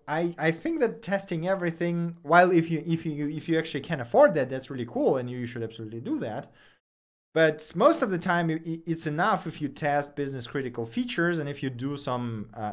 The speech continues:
end-to-end and integration testing. It does not guarantee, no, but can it hurt? No, it definitely doesn't hurt. Like, the only problem is the resources available, right? So if you have enough resources, enough time, enough manpower to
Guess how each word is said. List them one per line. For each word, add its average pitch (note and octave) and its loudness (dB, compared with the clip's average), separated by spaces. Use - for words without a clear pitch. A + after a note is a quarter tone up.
end-to-end C#3+ 0
and B2+ -6
integration A#2+ -6
testing. - -18
It D3 -6
does E3 0
not G3 2
guarantee, F#3 -2
no, G3 4
but E3+ -4
can E3+ -4
it D#3 -2
hurt? D#3 -2
No, C4 10
it E3 6
definitely A#3+ 4
doesn't E3+ 6
hurt. C#3+ 4
Like, D3 2
the D#3 4
only F3+ 4
problem E3 4
is C3 -4
the C3 -2
resources C#3+ -2
available, A2+ -2
right? A#2+ -6
So B2+ -8
if A2 -10
you C#3+ -6
have D#3+ 0
enough E3 0
resources, E3 -2
enough B2+ -4
time, D3+ -2
enough B2+ -2
manpower B2+ -2
to A#2 -8